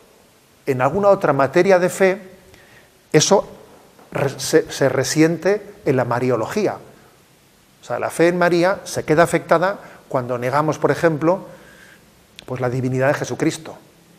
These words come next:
o la ascensión a los cielos. O sea, es decir,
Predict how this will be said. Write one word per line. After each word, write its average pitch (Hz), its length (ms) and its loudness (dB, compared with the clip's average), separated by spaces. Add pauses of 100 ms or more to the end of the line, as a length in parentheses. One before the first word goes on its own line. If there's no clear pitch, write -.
(640)
o 127 220 -2
la 120 140 0
ascensión 123 540 -4
a 147 60 0
los 135 240 -4
cielos. 143 460 2
O 127 60 -14
sea, 127 120 -4
es 139 140 -6
decir, 139 360 2